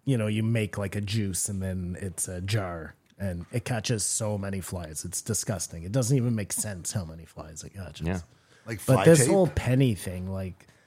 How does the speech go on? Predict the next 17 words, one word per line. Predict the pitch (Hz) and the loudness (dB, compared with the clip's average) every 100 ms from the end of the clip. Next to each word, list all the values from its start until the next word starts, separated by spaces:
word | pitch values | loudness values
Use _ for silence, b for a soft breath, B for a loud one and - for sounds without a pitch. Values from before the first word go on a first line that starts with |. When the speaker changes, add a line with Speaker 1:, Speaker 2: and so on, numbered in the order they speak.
| b b - | b b 0
Speaker 1:
until | 135 143 165 | 4 8 10
you | 170 160 | 12 10
try | - 92 90 104 | 8 -4 -4 0
that, | 135 156 - - | 0 0 -2 0
I | |
wouldn't | 113 113 113 | 2 2 0
go | 110 104 | -2 -4
propagating | 117 - 104 92 156 139 185 | -4 -4 -4 6 10 12 12
<laughs> | 170 | 12
that. | 151 147 | 12 8
Where, | 135 120 | 2 4
where'd | 131 160 156 | 8 8 10
you | |
see | 143 135 | 6 4
that, | 101 104 | 2 0
on | 98 | -2
TikTok? | 87 147 170 202 | -2 -2 0 0